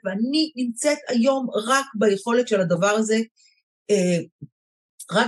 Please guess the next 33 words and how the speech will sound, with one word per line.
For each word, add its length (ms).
במקום 400
של 180
הדבר 400
הזה, 280
ביכולת 420
של 80
הדבר 300
הזה 180
להתקיים. 640
עכשיו, 260
מי 140
שקיים 500
את 100
זה, 120
זה 180
לא 180
החיילים 640
האלה 240
שחינכו 540
אותם. 340
יש 200
איזשהו 340
שלב 340
שאתה 240
רואה 180
בתוך 280
הסרטונים 560
הנוראיים 560
של 240
השבעה 340
לאוקטובר, 560
מלא 200
אזרחים 440